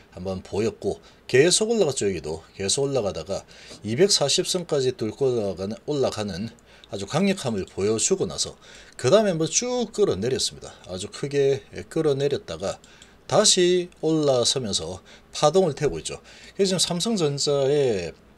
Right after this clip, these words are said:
아주 강한 모습을 보이고 있지만, 아, 사실 차트 모양으로 보면은 셀트리온이 주도주의 차트를 만들고 있는 상황이다. 이렇게 볼 수 있고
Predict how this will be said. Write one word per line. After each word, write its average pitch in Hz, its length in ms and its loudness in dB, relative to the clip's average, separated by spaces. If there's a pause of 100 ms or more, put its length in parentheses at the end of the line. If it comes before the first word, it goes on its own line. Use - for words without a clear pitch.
아주 123 180 -4
강한 120 280 0
모습을 143 360 2
보이고 110 320 0
있지만, 73 320 -8 (480)
아, 90 160 -10
사실 135 640 2 (400)
차트 226 320 0
모양으로 156 540 2
보면은 104 540 -4 (340)
셀트리온이 220 840 0
주도주의 170 1080 0
차트를 120 520 -2
만들고 104 880 -2
있는 107 220 -6
상황이다. 87 580 -8 (340)
이렇게 120 300 -6
볼 107 140 -6
수 - 140 -2
있고 78 240 -10